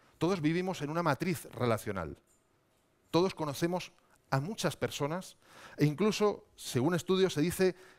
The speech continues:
que nos separamos de cualquier persona del mundo, como mucho, a través de otras seis intermedias. Yo empiezo a dudarlo. Creo que estamos ya, ya en cuatro o cinco, porque me encuentro cada dos por tres con casos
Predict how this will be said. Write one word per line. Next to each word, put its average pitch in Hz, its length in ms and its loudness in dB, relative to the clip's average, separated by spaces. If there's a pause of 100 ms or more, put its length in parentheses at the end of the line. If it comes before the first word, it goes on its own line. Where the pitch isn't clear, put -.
(100)
que 151 340 4 (100)
nos 143 220 -6
separamos 180 460 0
de 143 100 -2
cualquier 151 420 -4
persona 202 400 0
del 156 120 2
mundo, 202 360 -4
como 165 180 -2
mucho, 156 420 -6 (560)
a 135 120 4
través 156 300 -2
de 175 60 -4
otras 131 240 -4
seis 165 300 0
intermedias. 95 680 -4 (800)
Yo 143 120 -4
empiezo 165 260 -6
a 180 40 -2
dudarlo. 123 500 -2 (600)
Creo 165 200 2
que 139 80 -8
estamos 156 280 -4
ya, 156 80 0 (160)
ya 160 140 0
en 139 120 -6
cuatro 147 260 -4
o 120 40 -6
cinco, 147 460 -4 (360)
porque 123 220 0
me 120 80 -2
encuentro 170 320 -2
cada 131 140 0
dos 165 120 0
por 147 140 -6
tres 170 160 -2
con 131 140 -8
casos 160 340 -2